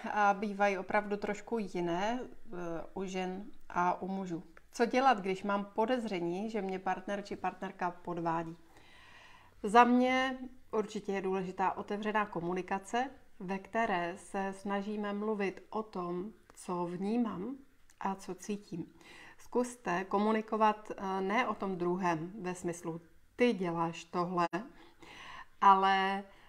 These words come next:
zkuste mluvit o sobě. Třeba si i chvilku sedněte před tím a vraťte se k sobě, jak se mně daří,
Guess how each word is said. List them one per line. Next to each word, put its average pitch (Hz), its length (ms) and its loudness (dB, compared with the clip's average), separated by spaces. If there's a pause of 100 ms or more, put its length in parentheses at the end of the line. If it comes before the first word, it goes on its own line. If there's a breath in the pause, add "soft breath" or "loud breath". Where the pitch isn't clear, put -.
(100)
zkuste 247 400 -2
mluvit 262 420 4
o 196 80 -4
sobě. 175 500 -2 (340)
Třeba 214 260 -2
si 214 160 -2
i 214 160 2
chvilku 208 520 -2
sedněte 233 640 0
před - 300 -8
tím 180 460 -4
a 185 400 -2 (800 loud breath)
vraťte 202 520 2
se 220 160 -6
k - 120 -12
sobě, 185 580 -2
jak 202 280 -4
se 226 160 -2
mně 196 440 -2
daří, 208 440 0